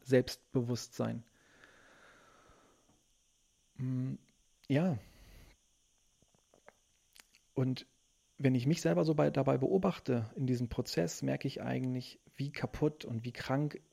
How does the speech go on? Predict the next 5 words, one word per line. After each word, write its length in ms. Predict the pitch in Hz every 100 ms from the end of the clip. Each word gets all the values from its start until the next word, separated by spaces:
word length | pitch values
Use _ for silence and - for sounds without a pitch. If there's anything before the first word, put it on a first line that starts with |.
| _ _ _ -
mich 300 | 127 127 -
diese 260 | 131 123 120
Gesellschaft 840 | 123 117 123 135 120 117 - -
gemacht 420 | 120 117 123 -
hat. 280 | 117 - -